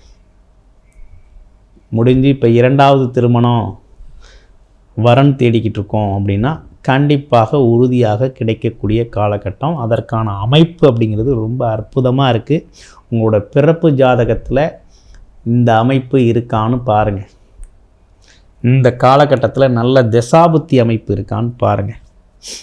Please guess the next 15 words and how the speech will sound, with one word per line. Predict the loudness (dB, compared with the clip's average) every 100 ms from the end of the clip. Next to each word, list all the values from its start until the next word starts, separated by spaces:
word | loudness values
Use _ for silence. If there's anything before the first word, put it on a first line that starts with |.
| _ 2
இருந்துச்சு | 4 4 4 2
அப்படின்னா | 2 0 -2 0 0 2
உறுதியா | 2 2 2 0
நடக்கும். | -2 -6 -8 -16 _ -20 _ _ -20 -20 -18 -20 _ _ -20 _ -20 -6
சுக்கிர | -4 -4 0 4 4
பகவான் | 2 2 0 -2 -4
உங்களுக்கு | -2 0 0 0 -4 -4 -6
ரெ-, | -8 -2 0 2 2 0
இர-, | 0
இரண்டு, | 0 0 2 2 2
மூணு | 2 2 0
விஷயத்தை | 0 0 0 0 0 0
இந்த | 0
காலகட்டத்துல | 0 0 0 -2 -4 -2 0
உறுதிப்படுத்துறார். | 0 0 0 -2 -2 -2 -2